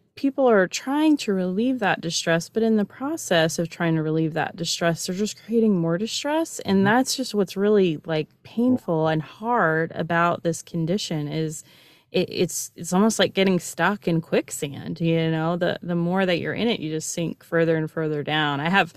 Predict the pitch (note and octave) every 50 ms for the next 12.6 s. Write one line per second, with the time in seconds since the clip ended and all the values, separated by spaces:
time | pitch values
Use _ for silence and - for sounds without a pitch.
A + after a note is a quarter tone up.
0 | - - - - - _ _ _ _ _ _ _ _ - A3+ B3 D4+ G4 F#4+ A3+
1 | F3 G#3+ A3 A3 G#3 F3 E3 D#3 - - F#3 E3 - - F#3 F#3+ F#3+ F#3 - -
2 | G3+ G3 F#3+ F#3+ - - F#3 F3+ F3+ F3 F3 F3+ F3+ F#3 F3+ F3+ F#3+ F#3+ F#3 F3
3 | F3 F3 - - F3 F3 E3+ - - F3 E3 F3+ E3+ E3 D#3 D3+ D#3+ E3 E3+ E3
4 | - E3+ D#3+ - - E3 D#3+ D#3 D#3 - D3+ D3+ D3 - - E3+ E3 D#3+ D#3 D#3
5 | D3+ D#3 - - - _ _ E3+ E3 - - - A3 A#3 A3 - A3+ G#3+ G#3 G3+
6 | G3+ F#3+ F#3 F3 F3+ E3+ - - E3+ E3 D#3+ D#3+ D#3 D#3 - D3+ D3 - - D3+
7 | D3+ D3+ D3 D3 D3 C#3+ - - D#3+ - E3+ - - E3 E3 D#3 D3+ - - D#3+
8 | - - - E3+ E3 D#3+ D#3+ D#3 - - D#3 D#3 D3+ D3 C#3+ C3+ - - E3 D#3
9 | - D#3+ E3 - E3 D#3+ D#3 - - D#3 D#3 D#3+ D#3+ D#3+ D#3+ E3 E3+ E3+ - _
10 | _ F3+ F3+ E3 E3 E3 D#3+ - - F3+ E3+ D#3+ - - E3+ E3 - - F#3 F3+
11 | F3+ F#3 G3+ A3 - - - G3+ F#3 E3+ D#3+ D#3+ D#3+ - _ _ _ _ G#2+ G2+
12 | F#2+ A2 E3+ E3+ E3 D#3+ D#3 D3+ D3+ D3+ D3